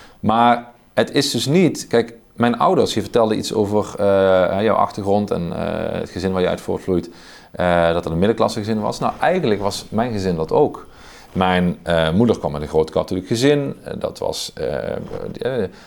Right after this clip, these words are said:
eh, m-, mijn opa's en oma's waren allebei mijnwerker en mijnwerkersvrouw.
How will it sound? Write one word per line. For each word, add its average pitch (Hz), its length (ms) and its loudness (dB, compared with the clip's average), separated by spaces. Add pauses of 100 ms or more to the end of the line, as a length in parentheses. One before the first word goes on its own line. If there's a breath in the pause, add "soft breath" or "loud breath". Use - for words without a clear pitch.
eh, 85 220 2
m-, 85 160 0
mijn 95 160 0
opa's 123 280 2
en 101 100 -2
oma's 107 240 0
waren 95 200 2
allebei 104 340 4
mijnwerker 117 640 2
en 101 160 -2
mijnwerkersvrouw. 95 680 0